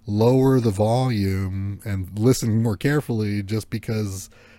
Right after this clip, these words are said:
like, the bass from the T V or the soundbar, like, drowns it out. So, like, this being a nice little feature is, is actually pretty sick. On Amazon Prime, you know, we have a lot of new content coming up from Amazon, so,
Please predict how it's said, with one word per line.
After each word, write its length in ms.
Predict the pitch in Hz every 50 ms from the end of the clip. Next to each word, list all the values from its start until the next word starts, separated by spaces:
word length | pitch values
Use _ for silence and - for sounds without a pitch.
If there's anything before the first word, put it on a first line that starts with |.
| _ _ -
like, 160 | 104 98 -
the 80 | -
bass 400 | 92 87 - 107 104 98 87 -
from 160 | - 101 98 92
the 80 | 90
T 180 | - - 113 104
V 220 | 92 101 98 95
or 80 | 92 90
the 80 | 85
soundbar, 520 | 82 - - 95 98 95 90 87 82 82 82
like, 160 | 82 82 78
drowns 360 | 80 92 90 90 85 80 76
it 80 | 78 78
out. 240 | 76 - - - -
So, 160 | - - 90
like, 320 | 85 85 87 87 85 87
this 180 | - 127 139 -
being 320 | - - 131 123 117 110
a 60 | 107
nice 340 | 101 101 101 101 101 - -
little 160 | 98 98 90
feature 460 | 85 - 107 98 90 - 90 87 87 87
is, 180 | 82 80 87
is 160 | 90 90 87
actually 240 | - 95 90 - 95
pretty 240 | 87 - 95 90 85
sick. 300 | - - - 87 85 80 _ _ - _ _ _ _ - - - _ _ _ _ _ -
On 160 | 87 87 87
Amazon 400 | 87 98 110 110 107 123 113 101
Prime, 360 | - - 107 104 98 92 90
you 60 | 87 85
know, 120 | 85 85
we 160 | 87 87 87 85
have 140 | 110 101
a 40 | 92
lot 200 | 90 87 92 95
of 100 | 87 85
new 160 | 90 90 90
content 540 | 90 - - 92 95 92 - - 92 80 -
coming 220 | - - 87 87 87
up 100 | 87 -
from 160 | - 95 90
Amazon, 480 | 98 92 90 87 95 90 90 90 90
so, 300 | - - - 95 92 90